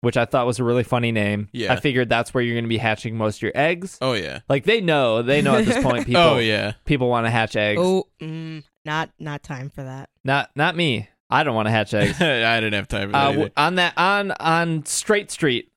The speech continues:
Speaker 1: we also meet Haps for the first time.
Speaker 3: Who?
Speaker 2: Hap-, Hapu?
Speaker 3: Excuse
Speaker 1: Haps.
Speaker 3: me?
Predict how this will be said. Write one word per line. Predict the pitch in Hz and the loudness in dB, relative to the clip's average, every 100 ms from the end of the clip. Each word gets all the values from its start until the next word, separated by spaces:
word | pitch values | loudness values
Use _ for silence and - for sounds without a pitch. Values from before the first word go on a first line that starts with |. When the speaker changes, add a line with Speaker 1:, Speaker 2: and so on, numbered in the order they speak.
| _ _ - | _ _ -2
Speaker 1:
we | 139 | 2
also | 143 147 - 143 | 2 2 0 0
meet | 139 135 - | 0 -4 -6
Haps | - 156 170 - - - _ | -4 0 0 -2 -8 -10 _
for | 220 | -4
the | 233 | -4
first | - 302 - | -2 -4 0
time. | 302 269 302 - _ _ _ | -2 0 -4 -12 _ _ _
Speaker 3:
Who? | - | 0
Speaker 2:
Hap-, | 156 170 - | 2 2 0
Hapu? | 139 135 - 226 - _ | -2 0 0 -2 -4 _
Speaker 3:
Excuse | 214 - - 254 | -8 -8 -2 2
Speaker 1:
Haps. | 302 | 2
Speaker 3:
me? | 359 | 2